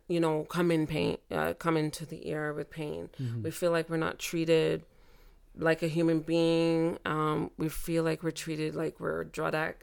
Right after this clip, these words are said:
Speaker 1: drug addicts because of the amount of,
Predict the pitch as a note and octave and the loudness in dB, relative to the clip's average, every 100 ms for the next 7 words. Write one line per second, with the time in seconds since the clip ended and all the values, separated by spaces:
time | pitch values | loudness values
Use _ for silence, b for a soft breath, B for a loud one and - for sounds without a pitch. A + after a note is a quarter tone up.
0 | F3+ - D#3+ - D#3 D#3 E3 - - D#3 | -6 -2 -2 0 0 2 -2 -2 -8 -6
1 | E3 D#3 E3+ E3+ - B B B - D#3+ | -4 -2 -2 -6 -12 B B B -8 -4
2 | D#3 D#3 D#3 D#3+ D#3 D3+ D3+ D#3 E3+ b | -4 -6 -8 -8 -6 -4 -6 -8 -12 b
3 | b b b b b b _ - _ F3+ | b b b b b b _ -14 _ 2
4 | E3 D#3 D#3 D#3 D#3+ E3 E3 D#3 D#3+ - | 4 2 2 4 4 6 4 2 -2 -10
5 | - - - _ _ E3+ D#3 D#3+ E2+ - | -12 -14 -20 _ _ 4 4 0 -2 -6
6 | - | -14